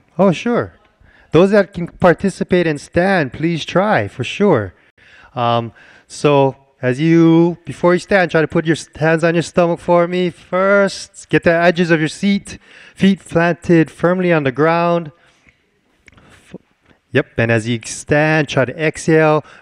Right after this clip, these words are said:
breathe out through your l-, mouth. And then as you sit, try to inhale back through your nose.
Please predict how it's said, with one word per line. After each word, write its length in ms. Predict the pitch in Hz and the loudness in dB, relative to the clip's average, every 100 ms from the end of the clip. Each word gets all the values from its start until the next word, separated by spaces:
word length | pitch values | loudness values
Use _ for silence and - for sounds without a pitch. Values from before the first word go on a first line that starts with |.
| _ | _
breathe 260 | 143 147 | 2 4
out 220 | 139 139 | 2 -2
through 480 | - 143 143 143 143 | -2 0 2 0 0
your 340 | 139 123 123 120 | -2 0 0 0
l-, 200 | 120 147 - - - _ | -4 -12 -20 -20 -20 _
mouth. 360 | 139 147 151 - - - - - - - - - - - - - - - - - - - - - _ _ _ - | -10 -6 -6 -8 -10 -8 -8 -8 -10 -12 -14 -14 -16 -18 -18 -20 -20 -20 -20 -20 -20 -20 -20 -20 _ _ _ -18
And 80 | 127 | -8
then 120 | 135 | -4
as 120 | 131 | -2
you 60 | 131 | -4
sit, 360 | - 226 196 | -2 0 0
try 140 | - 151 | 0 -4
to 80 | 165 | -4
inhale 360 | 156 156 160 | -6 0 0
back 260 | 123 147 - | 2 0 0
through 100 | 160 | -2
your 100 | 175 | 2
nose. 380 | 147 151 175 | 2 2 -2